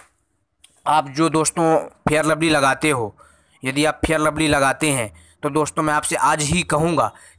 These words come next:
कि आप फेयर लवली लगाना छोड़ दीजिए। उसके बदले में दोस्तों आप नारियल का तेल लगाइए, जो कि एकदम प्राकृतिक है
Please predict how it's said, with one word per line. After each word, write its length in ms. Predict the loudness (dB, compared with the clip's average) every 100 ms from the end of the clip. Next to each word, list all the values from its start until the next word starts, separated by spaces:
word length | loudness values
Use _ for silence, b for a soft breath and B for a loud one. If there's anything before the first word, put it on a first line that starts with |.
| -4
कि 100 | -2
आप 200 | -2 -2
फेयर 160 | 0 0
लवली 260 | 0 0
लगाना 320 | 0 0 0 -2
छोड़ 260 | -2 -4
दीजिए। 440 | -4 -10 -10 -10 -12 B B -12
उसके 240 | -8 -2
बदले 280 | -2 0 -2
में 100 | 0
दोस्तों 300 | -2 0 2
आप 200 | 0 0 b b b
नारियल 380 | -6 -2 0 0
का 120 | -2
तेल 260 | -4 -2 -2
लगाइए, 520 | -2 -2 -4 -8 -12 -16 b
जो 180 | -6 -4
कि 160 | -2 -4
एकदम 260 | -2 -4
प्राकृतिक 760 | -6 -2 2 2 0 -4 -6 -4
है 180 | -4